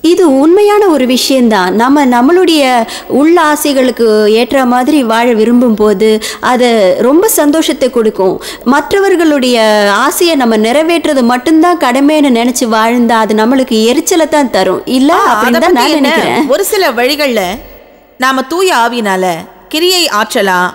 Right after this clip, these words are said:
Speaker 2: மாறலாம், பரிசுத்த ஆவியின் கனியை மேம்படுத்தலாம். ஆனா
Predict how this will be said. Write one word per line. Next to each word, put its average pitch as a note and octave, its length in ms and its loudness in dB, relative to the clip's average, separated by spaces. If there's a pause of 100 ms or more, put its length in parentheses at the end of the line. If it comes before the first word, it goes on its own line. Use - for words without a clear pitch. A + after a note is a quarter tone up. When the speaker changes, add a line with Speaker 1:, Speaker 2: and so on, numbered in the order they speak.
Speaker 2:
மாறலாம், G3+ 760 -2 (200)
பரிசுத்த D#4 500 -4
ஆவியின் B3 460 -4
கனியை C4+ 380 -2
மேம்படுத்தலாம். F#3+ 720 -4 (220)
ஆனா A3 420 -2